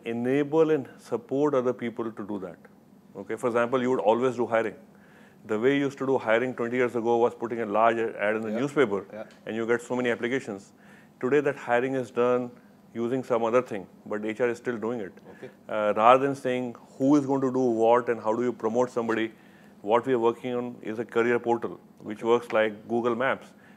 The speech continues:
Speaker 1: where each employee can decide from wherever they are, wherever they go. We are working on saying, "What are the different paths that are available for you to go?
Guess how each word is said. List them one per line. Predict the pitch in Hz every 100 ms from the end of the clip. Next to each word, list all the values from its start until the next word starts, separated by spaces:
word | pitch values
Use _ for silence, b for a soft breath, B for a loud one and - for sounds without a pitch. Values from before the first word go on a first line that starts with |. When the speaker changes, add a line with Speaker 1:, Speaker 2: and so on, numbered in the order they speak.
| -
Speaker 1:
where | 113 107 -
each | 151 165
employee | 156 135 135 135
can | 139
decide | 117 110 127 127 120
from | 123 107
wherever | 113 131 139
they | 123
are, | 120 113
wherever | 107 117 117
they | 110
go. | 101 139 135 107 B B B B B - -
We | 120
are |
working | 117 123 135
on | 135 139 -
saying, | 143 143 139 -
"What | 120 160
are | 202
the | 180
different | 147 170 160 -
paths | 123 143
that | 131 131
are | 117
available | 113 117 123
for | - 117
you | 110
to | 104
go? | 110